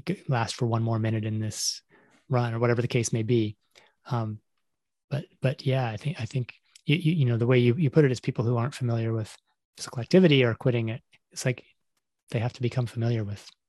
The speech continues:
with what it feels like. And it's always less, you know, you, you,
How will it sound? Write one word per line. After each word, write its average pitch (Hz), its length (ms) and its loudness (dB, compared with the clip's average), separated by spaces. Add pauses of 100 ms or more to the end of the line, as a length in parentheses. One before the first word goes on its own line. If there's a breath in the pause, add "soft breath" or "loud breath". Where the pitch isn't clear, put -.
(140)
with 120 200 -8
what 117 100 -4
it 117 80 -12
feels 123 280 -6
like. 110 260 -10 (300)
And 117 280 -4 (540 soft breath)
it's - 200 -6
always 135 280 4
less, 135 280 2
you 131 80 0
know, 113 240 -2
you, 135 240 0
you, 143 200 4